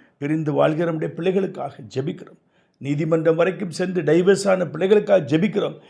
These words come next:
இயேசு கிறிஸ்துவின் இரத்தத்தின் வல்லமையினால் இருதரத்தராய் இருக்கிற நம்முடைய பிள்ளைகள் மறுபடியும் இணைந்து ஒரு குடும்பமாய் அமையும்படி உதவி செய்வீராக. இயேசு கிறிஸ்துவின் நாமத்திலே ஒரு அற்புதம் இப்பொழுது நடப்பதாக.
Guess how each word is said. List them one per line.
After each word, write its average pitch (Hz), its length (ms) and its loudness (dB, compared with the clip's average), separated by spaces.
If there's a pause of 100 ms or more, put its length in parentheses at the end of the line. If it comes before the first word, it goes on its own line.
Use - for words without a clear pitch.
(200)
இயேசு 190 600 6
கிறிஸ்துவின் 202 520 2
இரத்தத்தின் 175 560 0
வல்லமையினால் - 460 -12 (300)
இருதரத்தராய் 208 920 4
இருக்கிற 196 320 2
நம்முடைய 190 320 0
பிள்ளைகள் 208 340 2
மறுபடியும் 208 600 4
இணைந்து 208 540 2 (180)
ஒரு 156 220 0
குடும்பமாய் 202 540 6
அமையும்படி 185 600 0
உதவி 247 380 4
செய்வீராக. - 460 -4 (440)
இயேசு 175 500 -2
கிறிஸ்துவின் 180 600 2
நாமத்திலே 196 560 4 (200)
ஒரு 123 160 2
அற்புதம் 214 460 6
இப்பொழுது 196 360 2
நடப்பதாக. 185 640 6